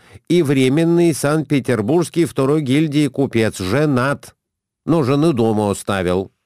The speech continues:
«Впрочем, тут из паспорта всё видно», прибавил он, обращаясь к конторщику. «Вот, даже и две печати от австрийского консульства и от германского. Будь брат покоен,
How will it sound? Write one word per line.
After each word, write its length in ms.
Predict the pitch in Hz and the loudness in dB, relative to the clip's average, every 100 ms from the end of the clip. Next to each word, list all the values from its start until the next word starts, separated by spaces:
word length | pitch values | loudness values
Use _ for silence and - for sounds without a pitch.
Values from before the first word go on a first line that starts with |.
| _ _ - - - | _ _ -20 -20 -20
«Впрочем, 460 | _ 113 113 - 107 | _ -2 -2 -2 -2
тут 200 | 190 208 | -2 0
из 160 | 156 - | -2 -2
паспорта 560 | 135 175 - - 110 | -4 -4 -6 -6 -4
всё 180 | - 151 | -2 0
видно», 460 | 110 143 214 160 - _ _ - | 0 0 0 0 -4 _ _ -4
прибавил 600 | 117 92 92 73 73 - | -2 0 -2 -2 -4 -4
он, 260 | 147 214 208 | -2 -2 -4
обращаясь 600 | - 92 90 - 131 135 | -6 -4 -4 -2 -2 -2
к 60 | - | -4
конторщику. 840 | 156 156 - 82 - - - - _ _ - - | -4 -2 -2 -4 -6 -18 -16 -18 _ _ -20 -4
«Вот, 360 | 135 156 - - _ _ - | -2 -2 -4 -20 _ _ -8
даже 340 | 143 139 139 | -4 0 0
и 20 | |
две 220 | 120 135 135 | 2 2 2
печати 600 | 135 117 127 160 190 190 | 0 0 0 0 0 -2
от 200 | 160 151 | -2 -2
австрийского 720 | 135 - 139 143 156 - 135 | -4 -4 0 0 0 0 -2
консульства 760 | - 127 170 196 190 - 190 185 - | 0 0 0 0 -2 -2 -2 -2 -6
и 80 | - | -2
от 140 | 131 127 | 0 0
германского. 840 | 139 131 113 104 - 107 101 92 _ _ - | 0 2 0 -2 -4 -2 -2 -4 _ _ -4
Будь 260 | 127 139 | -2 0
брат 320 | 107 117 110 | 0 -2 -4
покоен, 720 | - 87 - 127 214 220 196 | -4 -6 -2 0 2 0 -2